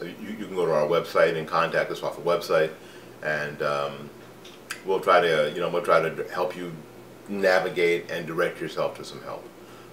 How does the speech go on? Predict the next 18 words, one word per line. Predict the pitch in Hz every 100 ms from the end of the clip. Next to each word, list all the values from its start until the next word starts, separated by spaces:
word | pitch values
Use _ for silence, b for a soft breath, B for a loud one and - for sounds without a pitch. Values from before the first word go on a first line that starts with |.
| -
uh, | - - - - - - -
because | 110 113 113
we |
care. | 117 170 - - -
I |
mean, | 90 90 90 90 -
we | 120
don't | 123
want | 117 107
any | 117
more | 113 104
fam-, | - 92 -
we | 110
don't | -
want | 95 92
any | 107
more | 104 90
families | 90 92 92 87 78 76